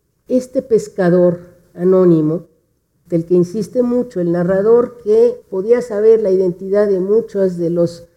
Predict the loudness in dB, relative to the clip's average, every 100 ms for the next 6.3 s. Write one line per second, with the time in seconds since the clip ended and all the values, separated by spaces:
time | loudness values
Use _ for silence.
0 | _ -6 -4 -2 -2 -2 -4 -8 -8 -16
1 | -20 _ _ -8 -6 -6 -8 -6 0 2
2 | 2 -2 -6 -4 -2 0 2 2 0 -2
3 | -4 0 2 2 0 -2 2 0 0 -2
4 | -2 -2 -4 -4 -6 -4 -6 -8 -20 _
5 | _ _ _ _ _ _ _ _ _ 0
6 | 2 2